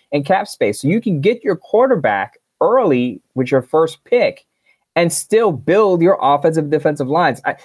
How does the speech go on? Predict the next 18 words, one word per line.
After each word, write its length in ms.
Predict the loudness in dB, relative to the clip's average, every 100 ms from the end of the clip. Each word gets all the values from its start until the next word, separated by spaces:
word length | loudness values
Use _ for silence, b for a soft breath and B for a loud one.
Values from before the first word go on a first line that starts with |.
| b
one 260 | -2 0 2
thing 220 | 2 2
that 240 | 0 -2 -2
peeves 360 | 0 0 0
me, 140 | 0 0
and 100 | 0
I'm 60 |
not 180 | 0 -2
saying 180 | -2 -2
the 80 | -2
people 240 | -6 -6
in 40 | -4
the 60 | -2
chat 300 | -2 -2 0
did 220 | -2 0
this, 300 | -4 -4 -8 _ _ _ -4
why 180 | -2
does 180 | 0 -2